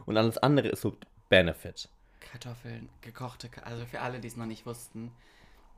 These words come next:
Speaker 2: ich esse keine gekochten
Speaker 1: Pellkartoffeln.
Speaker 2: Pellkartoffeln.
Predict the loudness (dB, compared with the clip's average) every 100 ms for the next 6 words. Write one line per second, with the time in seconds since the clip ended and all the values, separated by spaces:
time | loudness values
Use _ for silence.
0 | -16 -14 -14 -12 -12 -12 -14 -12 -10 -8
1 | -8 -10 -14 -20 _ _ -20 _ -20 _
2 | -14 -14 -12 -14 -16 -14 -10 -10 -12 _
3 | _ _ _ _ -12 2 4 4 0 0
4 | 0 0 -4 -4 -10 -16 -18